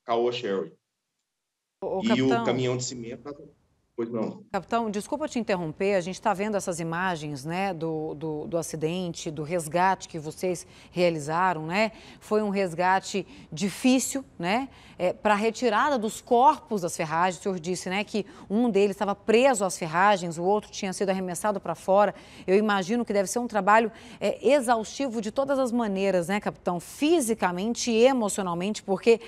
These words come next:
Speaker 2: é muito difícil en-, enfrentar uma situação como essa, perceber que ali se perde uma vida e que a,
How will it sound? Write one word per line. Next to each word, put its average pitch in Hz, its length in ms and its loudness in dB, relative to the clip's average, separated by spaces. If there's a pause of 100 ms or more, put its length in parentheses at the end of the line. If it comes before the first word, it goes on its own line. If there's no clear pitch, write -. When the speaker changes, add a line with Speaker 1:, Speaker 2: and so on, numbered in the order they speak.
(320)
Speaker 2:
é 190 60 2
muito 285 180 2
difícil 311 540 -2 (120)
en-, 214 380 -2
enfrentar 226 520 4
uma 214 120 0
situação 190 340 -2
como 185 160 -6
essa, 196 220 -2
perceber 208 540 2 (260)
que - 80 6
ali 226 240 6
se - 140 -4
perde 226 320 4
uma 214 160 0
vida 196 440 -2
e 180 80 2
que 220 160 -2
a, 208 140 2